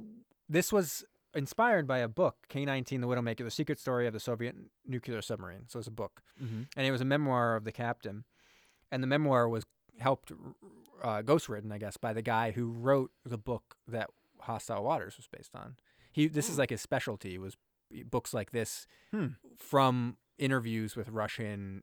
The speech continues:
Speaker 1: um, sailors and stuff. And
Speaker 2: Wow.
Speaker 1: you, so you can see that these are, these are similar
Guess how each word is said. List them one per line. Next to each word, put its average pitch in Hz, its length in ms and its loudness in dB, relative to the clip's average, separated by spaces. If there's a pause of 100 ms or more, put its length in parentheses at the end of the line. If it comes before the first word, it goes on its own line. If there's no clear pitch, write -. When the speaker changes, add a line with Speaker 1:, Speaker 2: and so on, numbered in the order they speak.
Speaker 1:
um, 95 480 -4
sailors 107 420 0
and 117 80 -14
stuff. - 360 -14 (360)
And 117 140 -4
Speaker 2:
Wow. 127 160 -2
Speaker 1:
you, 117 100 -4
so 127 140 0
you 113 120 2
can 113 120 -2
see 127 120 -2
that 113 100 0
these 123 180 2
are, 117 100 0
these 139 220 0
are 123 60 -2
similar 120 720 0